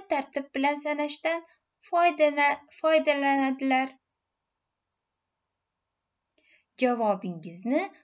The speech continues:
ustozingizga yuboring.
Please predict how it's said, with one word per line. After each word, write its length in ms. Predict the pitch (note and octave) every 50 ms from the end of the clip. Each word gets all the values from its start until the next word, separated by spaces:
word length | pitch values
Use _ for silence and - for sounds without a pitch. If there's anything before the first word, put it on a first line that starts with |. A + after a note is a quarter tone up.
| _ _
ustozingizga 1200 | _ - B3 - - - - A#3 G3+ F3+ E3+ - E3+ D#3+ E3 - - - F#3 G3+ G3+ - B3 D4 E4 E4 - _ _ _ _ _
yuboring. 600 | - G3+ F#3 - G#3 G3 G3 G3 G#3 G#3 G#3 G#3+